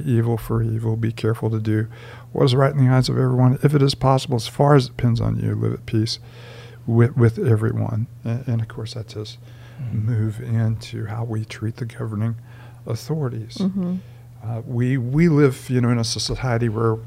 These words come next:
Speaker 1: you know, we, uh, we, we, we kind of are the government, so we like to poke, you know, the government in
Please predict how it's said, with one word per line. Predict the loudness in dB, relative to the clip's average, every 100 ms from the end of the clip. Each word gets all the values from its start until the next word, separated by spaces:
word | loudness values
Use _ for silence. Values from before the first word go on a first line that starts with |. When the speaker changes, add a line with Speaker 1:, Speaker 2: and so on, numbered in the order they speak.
| -4
Speaker 1:
you | 0 2
know, | 2
we, | 0 -2 0 2
uh, | 0 -2 -10 -20 -20 -18 -4
we, | -2
we, | 4 4
we | 6 6 4
kind | 2 4 6 6
of | 4 0 -2
are | 4 6 6
the | 4
government, | 2 0 2 0 2 2 0
so | -2 0
we | 2 4
like | 4 0 -2
to | -8
poke, | -4 -2 -2 -4 -18 -20 -20 -20 -12
you | 0 2
know, | 4
the | 2
government | 2 0 2 0 -2
in | -4